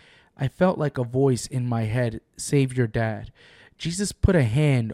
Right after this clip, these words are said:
on our shoulder and guided us through the whole part." Brad then began coughing up salt water, foam, and blood,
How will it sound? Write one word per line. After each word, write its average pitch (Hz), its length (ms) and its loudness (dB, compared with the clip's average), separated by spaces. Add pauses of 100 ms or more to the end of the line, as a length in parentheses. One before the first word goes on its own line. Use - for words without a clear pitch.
on 127 160 -2
our 117 100 0
shoulder 127 720 0
and 120 220 -4
guided 135 360 0
us - 220 -2
through 123 300 -4
the 117 120 -4
whole 123 420 -2
part." 120 420 -2 (580)
Brad 156 400 2 (100)
then 123 580 0 (240)
began 113 500 -2
coughing 139 500 -2
up 123 240 -6
salt - 400 2
water, 110 400 -6 (440)
foam, 175 540 2
and 120 240 0
blood, 117 440 0